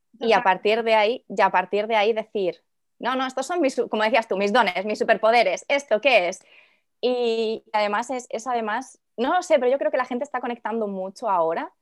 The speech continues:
Speaker 1: pero por eso mismo, porque te activa muy fácilmente y muy rápidamente. Con
Speaker 2: Mm.
Speaker 1: las cuatro cosas que tienes que saber es, haz esto, ponlo en práctica y notarás un cambio brutal.
Speaker 2: Sí, y tengo que decir que eso me ha pasado a mí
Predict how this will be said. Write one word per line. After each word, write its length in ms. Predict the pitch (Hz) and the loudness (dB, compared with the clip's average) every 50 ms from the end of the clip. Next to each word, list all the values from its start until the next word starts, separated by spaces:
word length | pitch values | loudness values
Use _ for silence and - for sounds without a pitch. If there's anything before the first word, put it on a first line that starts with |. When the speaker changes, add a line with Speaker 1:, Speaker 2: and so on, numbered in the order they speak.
| _ _ _ _ _ _ _ | _ _ _ _ _ _ _
Speaker 1:
pero 280 | - 214 208 190 190 _ _ _ | -2 2 2 0 0 _ _ _
por 160 | - 208 202 | 0 2 2
eso 200 | 208 220 214 240 | 2 0 -2 -4
mismo, 300 | 208 185 175 175 190 170 165 | -4 -4 -4 -4 -6 -8 -8
porque 360 | - 180 - 214 196 190 _ _ _ - | -8 -8 -4 -4 -6 -6 _ _ _ -4
te 200 | - 202 196 180 - | -2 0 0 0 0
activa 580 | 202 202 - _ _ - 262 285 269 240 190 165 | -2 -4 -4 _ _ -6 -4 -2 -2 -2 -2 -2
muy 160 | 185 196 202 | -4 -6 -8
fácilmente 580 | 196 - 214 208 - 202 190 175 170 185 196 254 | -6 -8 -8 -4 -4 -6 -6 -6 -8 -6 -4 -4
y 20 | |
muy 200 | 233 202 208 214 | -4 -2 -4 -4
rápidamente. 880 | 214 208 180 175 - 190 180 170 160 156 143 143 143 - - - - _ _ _ _ _ _ _ _ | -4 -4 -6 -4 -6 -8 -8 -8 -10 -10 -12 -12 -14 -14 -14 -16 -18 _ _ _ _ _ _ _ _
Con 180 | - 196 196 190 | -10 -8 -6 -6
Speaker 2:
Mm. 100 | 254 - | -8 -6
Speaker 1:
las 240 | - 190 196 185 - | -6 -6 -6 -6 -6
cuatro 420 | - - 226 220 226 220 277 269 226 | -4 -2 0 2 2 0 -2 -4 -4
cosas 280 | - 220 - 226 - | -6 -8 -8 -10 -10
que 120 | - 202 180 | -10 -8 -8
tienes 220 | 190 185 190 - | -8 -10 -12 -12
que 100 | - 202 | -14 -12
saber 240 | - 202 180 185 196 | -8 -6 -4 -4 -4
es, 120 | 208 - - | -6 -6 -8
haz 180 | 220 220 - | -8 -6 -6
esto, 400 | 196 190 - - - - 170 _ _ _ _ _ _ _ | -6 -8 -8 -10 -16 -18 -18 _ _ _ _ _ _ _
ponlo 220 | - 202 202 202 220 | -4 -2 -2 -2 -2
en 80 | 226 | -4
práctica 560 | 220 220 208 202 - - 160 - - - - _ | -2 -2 -4 -4 -4 -12 -12 -10 -12 -12 -12 _
y 100 | - 202 | -12 -12
notarás 360 | 185 170 - 175 180 196 - | -10 -10 -10 -12 -12 -12 -12
un 140 | 220 202 190 | -12 -14 -12
cambio 500 | 180 202 190 196 196 208 233 240 233 - - | -10 -8 -8 -6 -4 -4 -4 -4 -4 -8 -12
brutal. 640 | 196 175 170 180 170 160 160 - 165 165 - - _ _ _ _ _ _ | -12 -10 -10 -8 -10 -10 -8 -8 -8 -8 -8 -12 _ _ _ _ _ _
Speaker 2:
Sí, 380 | - - - 277 254 233 - _ | -20 -18 -12 -12 -12 -12 -12 _
y 120 | - 262 233 | -16 -14 -10
tengo 220 | 254 247 254 262 | -10 -10 -8 -6
que 120 | 254 302 285 | -4 -2 -2
decir 360 | 262 254 254 - 269 262 254 | -2 -2 -4 -6 -10 -8 -6
que 80 | - | -6
eso 160 | 247 - 269 254 | -8 -6 -6 -8
me 60 | 262 | -10
ha 40 | 247 | -10
pasado 320 | 254 247 - - 247 247 | -10 -10 -8 -8 -6 -4
a 120 | 247 247 | -4 -4
mí 360 | 240 226 220 240 330 302 - | -4 -4 -6 -8 -8 -10 -12